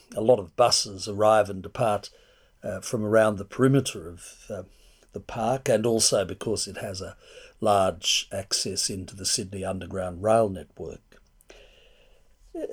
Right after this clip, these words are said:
look, it's a, it's a pleasant enough green space, but it doesn't have any particular distinction.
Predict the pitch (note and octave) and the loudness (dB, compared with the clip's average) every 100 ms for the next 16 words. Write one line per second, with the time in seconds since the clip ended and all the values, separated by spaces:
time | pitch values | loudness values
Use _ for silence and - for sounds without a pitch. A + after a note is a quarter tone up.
0 | - C#4 F#3+ - C#3+ F3 E3 G3+ - E3+ | -10 2 2 4 2 4 2 0 0 4
1 | B3+ G3 A#2+ G#2 G#2 - - A#2+ A2+ G#2+ | 4 4 2 0 0 -2 -2 2 2 2
2 | F#2+ - C3 B2 D3 - - - - - | -2 0 4 4 4 0 -4 -10 -20 -20
3 | _ _ - B2+ B2+ C3 D3+ A2+ F#2+ - | _ _ -4 2 4 6 4 4 -2 -10
4 | A#2+ F2+ F2+ F2 - F#2+ - - - E2 | -8 -6 -8 -10 -12 -10 -10 -10 -12 -12
5 | - F#2 - C3+ A#2 - - - | -8 -4 -2 0 -2 -4 -6 -12